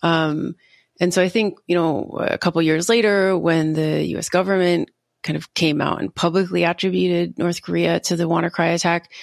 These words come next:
their assumption was that, uh, North Korea had engaged in this sort of cause global chaos, right?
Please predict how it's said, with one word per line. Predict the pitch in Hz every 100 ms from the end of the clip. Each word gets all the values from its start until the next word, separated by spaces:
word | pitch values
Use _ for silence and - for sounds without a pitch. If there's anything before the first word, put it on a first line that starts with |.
| - - - -
their | 185 202
assumption | 196 175 165 170 165 165 -
was | 160 160 -
that, | 151 151 - _ - _ _ _
uh, | 151 147 -
North | - 190 190
Korea | 185 175 165
had | 160 156 - _
engaged | - 165 151 170 180 180 170
in | 160
this | 156 156
sort | - - 151
of | 143 - _ _ _ _
cause | - 151 151 147 139
global | - 147 147 143 143
chaos, | - 139 120 87 - - - - _ _ 131
right? | 139 -